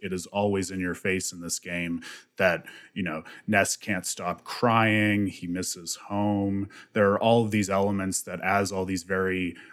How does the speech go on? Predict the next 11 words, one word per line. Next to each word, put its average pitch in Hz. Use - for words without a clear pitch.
adult 98
and 92
unsettling 95
and 92
alienating 92
things 92
are 90
happening, 92
you 92
have 110
this 95